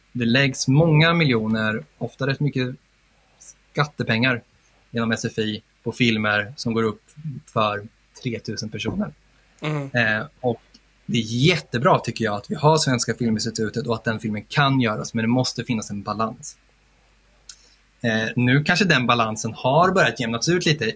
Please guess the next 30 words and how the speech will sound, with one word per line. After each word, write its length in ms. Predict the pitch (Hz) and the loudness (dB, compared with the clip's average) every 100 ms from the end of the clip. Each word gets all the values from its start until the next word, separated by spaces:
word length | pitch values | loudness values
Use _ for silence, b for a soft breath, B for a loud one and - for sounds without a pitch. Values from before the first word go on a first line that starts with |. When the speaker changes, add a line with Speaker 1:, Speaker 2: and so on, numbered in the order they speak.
| - | -2
Speaker 1:
i 260 | 165 190 | 2 4
och 60 | 139 | 4
med 180 | 110 - | 2 -2
streamingtjänsterna. 920 | - 120 107 107 - 107 - 131 107 b b _ | -4 -2 -2 -2 -4 -6 -4 -2 -4 b b _
Och 280 | 123 - _ - | -6 -6 _ -8
det 140 | 127 | -6
produceras 560 | - 139 135 123 110 - | -2 0 0 2 2 0
ju 140 | 117 - _ _ - - | -4 -6 _ _ -20 -4
fruktansvärda 640 | 147 202 - 113 151 208 151 | 0 0 0 0 2 4 4
mängder, 500 | 113 110 107 107 110 - | 2 0 -2 -4 -8 -4
eh, 560 | 120 107 107 104 104 151 - _ _ _ - | -2 -2 -4 -6 -8 -12 -16 _ _ _ -4
film 480 | 117 107 107 147 147 | -4 -2 -6 -6 -6
och 120 | 135 | -4
serier, 520 | - 110 104 107 107 - _ | -2 -4 -4 -6 -6 -12 _
eh, 240 | 120 110 104 | -6 -4 -2
Speaker 2:
Verkligen. 320 | 143 135 131 | -4 -2 0
Speaker 1:
media 300 | 117 104 107 - | 0 0 -4 -2
generellt 400 | 110 107 107 - - | -2 -2 -6 -8 -4
just 220 | 117 - | -4 -4
nu. 120 | 107 - B B B _ | -8 -12 B B B _
Så 100 | - | -4
det 80 | 117 | 0
kommer 360 | - 254 208 | 4 8 8
ju 60 | 110 | 6
mycket 280 | 110 - - | 2 -2 -6
annat. 220 | - 135 - | -6 -10 -12
Det, 460 | 151 151 139 147 135 | -8 -6 -6 -6 -4
även 260 | 131 139 151 | 2 4 6
fast 200 | 175 - | 4 4
de, 340 | 151 147 147 | 6 6 4